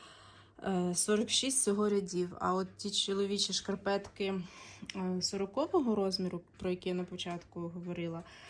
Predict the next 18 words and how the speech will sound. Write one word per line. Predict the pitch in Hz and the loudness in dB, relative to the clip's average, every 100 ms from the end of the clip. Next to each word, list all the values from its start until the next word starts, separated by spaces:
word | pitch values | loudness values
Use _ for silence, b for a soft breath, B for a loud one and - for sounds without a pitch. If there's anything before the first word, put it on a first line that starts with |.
| B B - | B B -4
там | 196 202 | 0 2
було | 185 180 180 175 175 B B | 2 2 2 0 -2 B B
шістдесят | - 190 175 180 - 185 175 | -6 -4 -2 -2 0 -2 -2
два | 185 156 160 | -4 -2 -2
ряди | 175 175 214 | -2 0 0
від | 226 233 | 0 -4
клину | - 233 233 | -2 2 2
підйому | 220 214 214 226 220 220 214 | 0 -2 0 2 2 2 2
до, | 202 202 202 202 B B B B - | 0 -2 -2 -6 B B B B -12
е, | 233 190 190 190 190 185 B B B 196 | -6 -2 0 0 0 -2 B B B -6
закриття | 190 190 190 185 - 190 185 | -4 -4 -4 -4 -4 -2 0
на | 185 | 2
мисочок. | 185 180 - 185 185 - 180 - - | 0 0 0 -2 -2 -6 -8 -12 -6
І, | 208 208 208 202 202 B B B B - | -2 0 0 0 -6 B B B B -12
е, | 190 185 185 185 - - | -6 -2 -2 -4 -18 -16
вона | - 185 190 190 | -4 0 2 2
вуща | 180 185 - 226 | 0 -2 -2 -2
вийшла, | 233 269 285 - 302 | -2 -2 -4 -4 -2